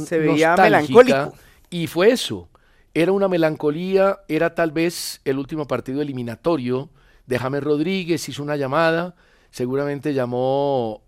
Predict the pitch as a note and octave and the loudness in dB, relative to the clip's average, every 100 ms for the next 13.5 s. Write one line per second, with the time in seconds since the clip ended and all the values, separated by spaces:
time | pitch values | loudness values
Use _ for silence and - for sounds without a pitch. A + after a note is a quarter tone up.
0 | - A#2 - A#2+ F#3+ D#3+ F#3 F3+ - - | -10 -10 -8 -8 -6 -4 -2 -4 -6 -16
1 | - _ _ - B2 B2 A2 B2+ A2 C3+ | -20 _ _ -6 -4 -4 -6 -6 -6 -4
2 | E3 F#3+ D3+ E3+ E3 - A#2+ A2+ G#2+ B2 | 0 0 2 -2 -4 -8 -8 -8 -6 -8
3 | B2 C3 B2+ B2 A2+ A2 G#2 G#2 G2 - | -6 -4 -4 -4 -6 -6 -8 -8 -10 -8
4 | B2 C3 D3 D3 C3 A#2 G#2+ A#2 G#2+ C3+ | 0 4 4 2 -6 -10 -8 -8 -2 2
5 | D#3+ F3 _ _ _ - - - - D3+ | 2 0 _ _ _ -20 -20 -20 -4 0
6 | F3 G#3 G#3+ D3+ G#3 G#3+ - G#3+ G#3+ B3 | 0 2 2 4 4 2 -4 -4 0 0
7 | C4 B3+ B3+ A#3 A#3+ A#3 E3+ D#3 D#3 E3 | 0 -2 0 0 0 -2 -2 0 0 0
8 | F3+ E3 A#2+ G#2 - D#2+ - _ _ _ | 2 2 0 -6 -8 -12 -14 _ _ _
9 | _ - A3 B3+ B3 A3 F3+ D#3+ D3+ D3 | _ 0 0 2 2 2 2 2 2 4
10 | D3 F3+ F3+ - - D#3+ A2+ E2 - - | 4 2 2 -2 2 2 2 -4 -16 -20
11 | _ _ _ _ - D3 D#3 F#3+ A3+ - | _ _ _ _ 0 2 2 0 -2 -2
12 | G#3+ G#3+ A3 - _ _ - D3 C#3 C3+ | 0 0 -4 -10 _ _ -2 -2 -2 0
13 | E3 D#3+ F3+ F#3 F3 | 4 6 6 4 -2